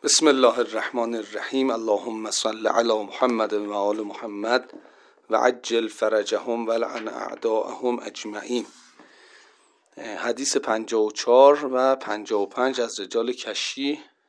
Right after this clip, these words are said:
انتهای بحث مربوط به حضرت ابوذر باقی موند که انشالله امروز با هم دیگه می‌خونیم. حدیث پنجاه و چهارم از امام کاظم علیه الصلاة و السلام هست. حضرت فرمود که ابوذر فرموده:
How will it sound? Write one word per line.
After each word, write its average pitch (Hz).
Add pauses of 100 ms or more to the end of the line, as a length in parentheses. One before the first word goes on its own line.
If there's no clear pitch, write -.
(540)
انتهای 127
بحث 127
مربوط 113
به 113
حضرت 117
ابوذر 110
باقی 117
موند 151
که 151
انشالله 117
امروز 123 (960)
با 98
هم 98
دیگه 107
می‌خونیم. 95
حدیث 113 (1400)
پنجاه 104
و 98
چهارم 104
از 120
امام 110
کاظم 113
علیه 101
الصلاة 98 (100)
و 104
السلام 113
هست. 135
حضرت 107
فرمود 117
که -
ابوذر 110
فرموده: 101